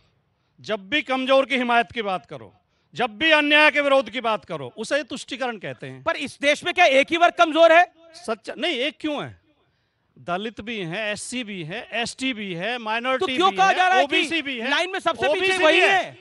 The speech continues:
Speaker 1: और जनरल कास्ट का द-, कास्ट का दस परसेंट जो ईडब्ल्यूएस मिल रहा है, वो भी तो पीड़ित है।
Speaker 2: तो फिर
Speaker 1: गुरुकुल,
Speaker 2: ओबीसी का
Speaker 1: गुरुकुल,
Speaker 2: आरक्षण
Speaker 1: गुरुकुल भी तो
Speaker 2: आप
Speaker 1: हम समर्थन
Speaker 2: कम क्यों
Speaker 1: करते हैं।
Speaker 2: करना चाहते हैं अगर सरकार आएगी तो?
Speaker 1: सच्चर कमेटी की रिपोर्ट क्या गैर संवैधानिक थी?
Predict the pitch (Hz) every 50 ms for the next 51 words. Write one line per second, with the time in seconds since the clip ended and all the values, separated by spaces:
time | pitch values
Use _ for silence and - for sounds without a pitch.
0 | - - 262 320 339 226 254 302 311 320 330 349 - 302 311 311 311 311 294 339
1 | 330 339 330 269 185 - 277 277 311 - - - 339 349 294 311 302 - - 359
2 | 339 - - 349 381 381 370 349 320 262 220 190 302 330 320 311 294 - 277 285
3 | 285 339 320 339 359 349 320 - 339 339 320 330 330 302 247 160 107 - _ _
4 | _ _ _ _ _ _ _ 202 302 359 392 381 381 359 381 370 359 370 320 -
5 | 220 147 101 - _ _ _ _ _ _ - 277 247 403 403 381 320 302 359 381
6 | 349 330 381 - 381 403 392 370 339 311 - 403 392 403 403 403 415 349 392 392
7 | - 330 359 359 339 339 370 403 370 339 - - - 381 392 403 381 349 - 339
8 | 311 311 330 330 294 269 277 277 277 285 254 311 302 - 311 311 - 311 330 330
9 | 320 311 302 233 254 285 - 254 180 - 294 302 330 339 339 - 269 269 262 262
10 | 262 269 254 208 294 302 294 - 339 330 320 294 269 240 190 247 247 269 294 240
11 | - - 285 294 285 226 247 233 233 240 208 - 240 240 233 240 240 233 233 233
12 | 247 247 262 - - 269 294 320 339 339